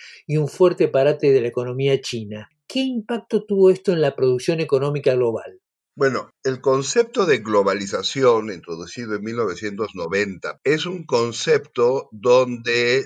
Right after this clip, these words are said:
Speaker 2: lo que se producen son cadenas globales de valor. Lo que tiene son líneas de producción globales.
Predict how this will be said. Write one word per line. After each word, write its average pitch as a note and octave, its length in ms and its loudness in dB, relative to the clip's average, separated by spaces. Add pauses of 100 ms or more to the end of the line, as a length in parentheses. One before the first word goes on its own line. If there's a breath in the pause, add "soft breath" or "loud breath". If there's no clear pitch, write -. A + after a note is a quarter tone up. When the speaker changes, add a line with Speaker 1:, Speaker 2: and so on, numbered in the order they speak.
(140)
Speaker 2:
lo G2+ 160 -4
que F#2+ 120 -10
se G2+ 140 -12
producen C#3 600 -6
son B2 260 -2
cadenas A2 460 0
globales G2 420 -4
de G2 60 -2
valor. G#2+ 420 0
Lo G2 120 -8
que F2+ 100 -10
tiene C3 380 -2
son C3 420 0
líneas C#3+ 500 -2
de B2 80 0
producción G2 600 -2
globales. G2+ 680 -4